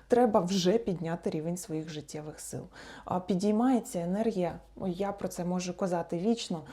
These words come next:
але це усвідомлена ходьба, це дихальні практики, це, звісно, практика вдячності. У мене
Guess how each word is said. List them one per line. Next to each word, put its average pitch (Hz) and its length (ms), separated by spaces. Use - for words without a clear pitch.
але 196 240
це 180 180
усвідомлена 196 680
ходьба, 175 640
це 185 160
дихальні 202 580
практики, 170 560
це, 175 160
звісно, 208 400
практика 233 480
вдячності. 202 680
У 165 60
мене 190 280